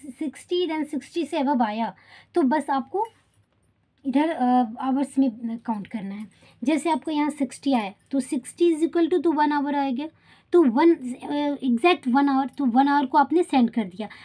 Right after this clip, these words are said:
but वन आवर और ज़्यादा मिनट्स रहेगा, तो मिनट्स को आप यहाँ लिखोगे और आवर्स को आप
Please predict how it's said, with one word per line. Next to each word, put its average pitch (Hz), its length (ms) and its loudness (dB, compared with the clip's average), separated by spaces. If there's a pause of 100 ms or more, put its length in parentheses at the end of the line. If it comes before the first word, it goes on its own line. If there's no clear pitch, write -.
(160)
but 269 160 4 (220)
वन 277 340 4
आवर 269 420 2
और 277 280 2
ज़्यादा 247 340 4
मिनट्स 262 420 4
रहेगा, 233 340 2
तो 285 160 -2
मिनट्स 269 340 4
को 339 120 0
आप 330 160 2
यहाँ 320 160 0
लिखोगे 311 380 0 (380)
और 294 140 6
आवर्स 254 360 0
को - 140 -2
आप 392 260 2